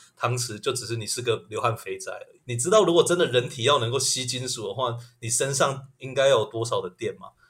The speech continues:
<laughs> 要有多少的电流一直持续流动着，你才有办法产生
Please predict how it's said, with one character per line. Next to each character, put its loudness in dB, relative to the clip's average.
<laughs> -16
要 10
有 10
多 6
少 6
的 0
电 2
流 0
一 0
直 -2
持 0
续 -2
流 0
动 0
着， -6
你 -12
才 -2
有 4
办 4
法 4
产 2
生 6